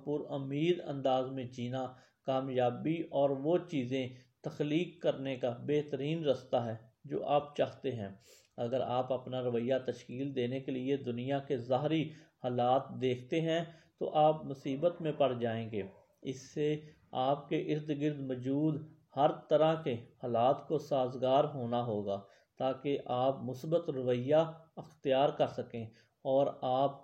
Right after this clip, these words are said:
हर तरह के हालात को काबू नहीं कर सकते। इसी तरीके से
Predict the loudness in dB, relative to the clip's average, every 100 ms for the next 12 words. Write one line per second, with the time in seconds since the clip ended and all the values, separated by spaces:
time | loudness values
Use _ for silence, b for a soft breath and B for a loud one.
0 | _ 0 0 0 4 4 4 0 -4 -6
1 | B B -6 0 4 4 4 2 -2 2
2 | 2 2 0 -4 -4 -4 0 -2 -2 -12
3 | -8 -10 -10 _ _ _ -16 -12 -10 -4
4 | -6 -2 -2 0 0 -2